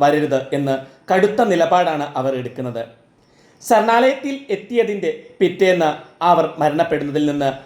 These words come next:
അവർ എത്രമാത്രം തൻ്റെ കുടുംബത്തെ സ്നേഹിച്ചിരുന്നുവെന്ന് നമുക്ക് മനസ്സിലാകുന്നുണ്ട്. നമ്മുടെ സമൂഹത്തിലെ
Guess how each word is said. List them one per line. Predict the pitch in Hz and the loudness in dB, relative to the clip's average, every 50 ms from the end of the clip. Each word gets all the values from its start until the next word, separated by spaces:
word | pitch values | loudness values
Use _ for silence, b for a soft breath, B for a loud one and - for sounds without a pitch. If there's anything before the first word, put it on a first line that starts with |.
| - - 185 | -4 -2 0
അവർ | 185 175 175 - 180 | 0 0 0 0 -2
എത്രമാത്രം | 175 175 - - 269 277 233 180 156 - 160 156 151 - | -2 -2 -2 -2 0 2 2 2 2 0 -2 -6 -4 -4
തൻ്റെ | 156 147 151 147 - | -4 -4 -4 -4 -4
കുടുംബത്തെ | 156 151 156 160 165 - - 156 151 147 B B B - | -2 -2 0 0 0 -2 -2 -4 -6 -6 B B B -12
സ്നേഹിച്ചിരുന്നുവെന്ന് | - 190 185 175 180 - 185 - 180 165 156 156 151 143 147 143 | -2 0 0 2 2 0 -2 -2 -4 -2 -2 0 0 -2 -2 -2
നമുക്ക് | 139 131 127 139 131 - - 147 | -4 -2 -2 -4 -4 -4 -4 -4
മനസ്സിലാകുന്നുണ്ട്. | 135 131 127 143 143 135 127 127 127 123 120 120 113 113 110 - - - _ _ b b b b b b b b b 240 | -4 -4 -2 0 0 0 2 0 -2 -4 -6 -4 -6 -6 -6 -8 -16 -20 _ _ b b b b b b b b b 0
നമ്മുടെ | 233 240 262 277 285 - 254 | 2 4 4 2 2 0 -4
സമൂഹത്തിലെ | 220 214 233 208 247 240 - 202 185 170 | -2 -2 0 0 -2 -2 -2 -2 -2 -2